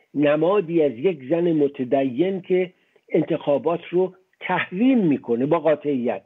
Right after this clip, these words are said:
و همینطور باید با آقای حمید آصفی از روزنامه‌نگاران اشاره کرد که اونم صراحتاً انتخابات رو تحریم می‌کنه.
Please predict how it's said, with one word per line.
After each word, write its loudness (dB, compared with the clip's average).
و 4
همینطور 0
باید 0
با 2
آقای 2
حمید 0
آصفی -2
از -2
روزنامه‌نگاران -2
اشاره -4
کرد -2
که 6
اونم 4
صراحتاً 0
انتخابات -4
رو -2
تحریم -2
می‌کنه. -12